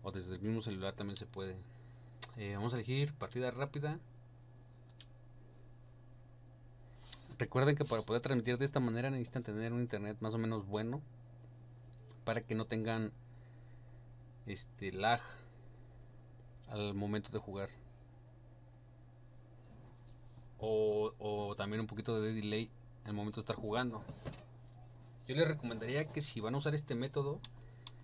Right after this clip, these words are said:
mientras estén jugando, eh, observen su, observen su monitor y, pues, eh, su celular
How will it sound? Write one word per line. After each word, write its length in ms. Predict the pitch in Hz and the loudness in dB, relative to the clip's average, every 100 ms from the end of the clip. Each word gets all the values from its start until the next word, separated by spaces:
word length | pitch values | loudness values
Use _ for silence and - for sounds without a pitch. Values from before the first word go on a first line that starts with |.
| - - - - - - | -12 -12 -14 -14 -14 -4
mientras 320 | 117 110 101 | -2 0 -2
estén 220 | 98 147 | 4 4
jugando, 580 | 147 139 139 143 165 165 - - | 6 8 8 8 8 6 -2 -4
eh, 560 | 113 107 104 101 98 101 | 0 2 2 0 0 0
observen 500 | 117 - 127 117 131 | -2 2 2 4 2
su, 680 | 113 - 127 135 143 143 147 - - - - - - - - - - - - - - - - - - - | -2 -2 2 6 6 6 4 0 -12 -12 -14 -14 -16 -18 -16 -14 -12 -10 -10 -8 -10 -8 -8 -8 -8 -4
observen 420 | 113 - 135 147 | -2 6 10 10
su 100 | 131 | 10
monitor 600 | 120 113 110 127 131 117 - - - - - - - - - - - - - - - - - - | 8 8 4 6 4 4 -6 -14 -16 -16 -16 -16 -16 -16 -16 -18 -18 -18 -18 -16 -16 -14 -12 0
y, 280 | 123 123 127 | 6 8 6
pues, 480 | - 117 117 - - - - | 6 6 6 0 -6 -12 -4
eh, 320 | 110 107 104 | 0 2 2
su 140 | 101 117 | -2 -2
celular 520 | 120 117 123 139 143 | 0 4 6 6 4